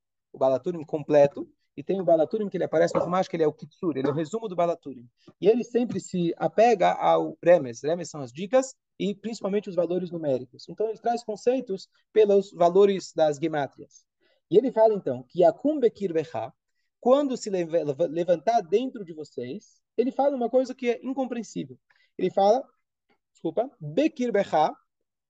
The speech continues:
dentro de vocês, tem um valor numérico de três oito sete, que tem o mesmo valor numérico da palavra, das palavras Zu Haisha.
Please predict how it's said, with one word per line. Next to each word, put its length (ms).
dentro 400
de 120
vocês, 560
tem 160
um 20
valor 260
numérico 400
de 120
três 340
oito 240
sete, 480
que 100
tem 480
o 80
mesmo 360
valor 260
numérico 800
da 140
palavra, 560
das 180
palavras 480
Zu 460
Haisha. 580